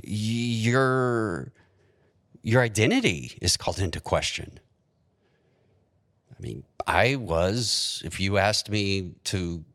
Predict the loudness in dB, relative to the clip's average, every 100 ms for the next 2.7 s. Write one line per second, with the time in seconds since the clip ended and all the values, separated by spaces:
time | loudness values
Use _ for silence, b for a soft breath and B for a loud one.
0 | _ _ _ _ _ _ _ _ _ _
1 | 0 2 2 2 2 2 2 4 4 4
2 | 2 -2 -2 -4 -2 -2